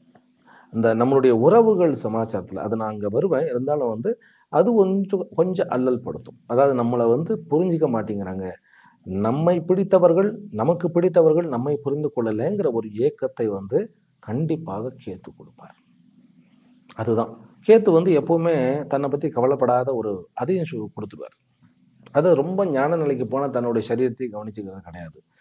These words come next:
ஆரோக்கியத்தை கவனிச்சுக்கிறது கிடையாது, கிடையாது. அப்படிங்கிற மாதிரி கொஞ்சம் வந்து தன்னுடைய ஆரோக்கியத்தை maintain பண்றதுல சோம்பலை கொடுப்பார். அதுக்காக தான்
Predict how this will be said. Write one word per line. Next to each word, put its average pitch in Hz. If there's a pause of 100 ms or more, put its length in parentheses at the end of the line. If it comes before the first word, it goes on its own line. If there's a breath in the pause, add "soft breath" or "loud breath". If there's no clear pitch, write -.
(120)
ஆரோக்கியத்தை 117
கவனிச்சுக்கிறது 101
கிடையாது, 87
கிடையாது. 110 (300 soft breath)
அப்படிங்கிற 123
மாதிரி 143
கொஞ்சம் 196
வந்து 165
தன்னுடைய 127
ஆரோக்கியத்தை 147
maintain 147
பண்றதுல 117
சோம்பலை 117
கொடுப்பார். - (480 soft breath)
அதுக்காக 98
தான் 95